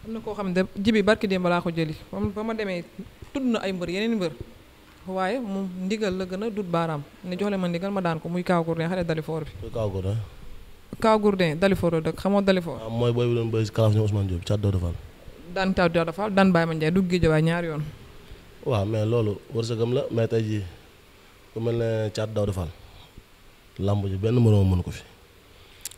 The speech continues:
Speaker 2: Nga dina xale, euh, boo nekkee fi niveau bi mu tolloon noonu, euh, confiance bu bëri moo ko sonal rek, mais Thiat Daouda Fall moo mën fukki xale boobu.
Speaker 1: Hmm?
Speaker 2: Man xam naa si dara quoi, waxantu ma nag pour wax ay minimiser yooyu, mais Thiat Daouda Fall, wallaahi moo mën fukki Kaw Gourdin.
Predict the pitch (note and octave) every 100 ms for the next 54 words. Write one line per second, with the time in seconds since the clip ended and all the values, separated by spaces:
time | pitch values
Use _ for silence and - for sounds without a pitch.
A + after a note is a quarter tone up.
0 | - A2 A2 G#2 A#2 A2 E3 - - -
1 | G2 G2 A2 A2+ A2 G#2+ A2 A#2 A#2+ A#2
2 | A#2 A2 G2+ F2 G2 - - - - -
3 | - - - - - G2 - - A#2+ A#2+
4 | A2+ G2+ G2+ G2 G2 G2+ G2+ G2 F2+ F#2
5 | G2+ G2+ A2+ A2+ A2 G#2 G2 G2+ G#2 G2+
6 | A#2 G#2+ G2+ F2+ D#2+ - - - - -
7 | - F#3+ B3 A4 - - - - G2+ F#2+
8 | A2 A#2 G#2+ G2+ G#2+ G2 A#2 D3 C3+ B2
9 | A2+ A2+ A2 G#2+ G2+ G#2+ G2 - - A2
10 | A2+ G#2 F#2+ F#2+ F#2+ F#2 G2+ B2 A#2+ A2
11 | F#2+ D#2+ - - - - - - - -
12 | F#2+ F#2+ G2 G2 G#2 G#2 F#2+ A2 A#2 A2
13 | G2+ F#2 E2